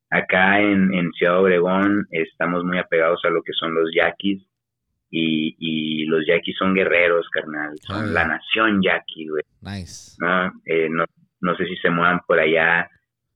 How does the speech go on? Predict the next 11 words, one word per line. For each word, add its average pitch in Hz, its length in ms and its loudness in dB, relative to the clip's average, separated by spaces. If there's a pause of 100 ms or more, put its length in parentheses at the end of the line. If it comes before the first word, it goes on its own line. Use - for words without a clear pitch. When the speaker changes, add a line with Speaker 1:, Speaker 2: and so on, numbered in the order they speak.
Speaker 1:
pero 87 360 4
ellos 95 400 4
desde 90 360 2
que, 82 520 4 (440)
desde 92 240 4
que 95 80 4
llegaron 92 340 6
los 117 180 2
colonizadores 95 840 4
pa' 90 100 0
acá, 104 240 0